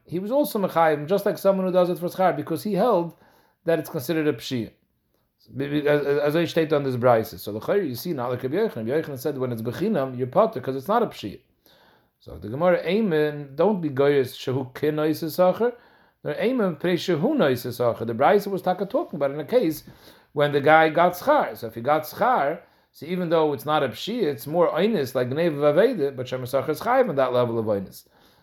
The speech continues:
So mainly he was chayiv, but enochanami, if it would have been bechinam, Itaka would have been potter. So the Gemara, "Hu migrumse da soile kamei de Rav." This is hagrama. In Hilchas Shchita, there's five different psulim. One of them is hagrama.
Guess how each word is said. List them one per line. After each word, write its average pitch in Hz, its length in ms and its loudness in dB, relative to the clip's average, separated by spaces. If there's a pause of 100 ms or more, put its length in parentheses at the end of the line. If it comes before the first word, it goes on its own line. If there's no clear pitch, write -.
(120)
So - 160 -16
mainly 202 300 2
he 175 40 4
was 160 160 -4
chayiv, 131 280 4
but 127 80 0
enochanami, 180 560 -2
if 107 40 -10
it - 60 -10
would 131 100 -2
have 135 60 -4
been 135 120 -6
bechinam, 120 520 -4 (120)
Itaka - 260 -10
would 156 100 -2
have 156 80 -6
been 175 120 -6
potter. 160 380 -4 (1400)
So 131 200 0
the 127 80 0
Gemara, 143 400 4
"Hu 165 160 0
migrumse 156 840 0
da 127 140 0
soile 160 360 0
kamei 135 380 -4
de 127 120 0
Rav." 110 340 2 (520)
This 120 220 -8
is 120 200 -10
hagrama. 120 680 2
In 110 80 -6
Hilchas 143 240 -4
Shchita, 151 500 -6
there's 113 160 -8
five 147 320 0
different 127 320 -8
psulim. 131 320 -4
One 127 140 -6
of 165 60 -6
them 143 100 -4
is 117 100 -4
hagrama. 113 520 2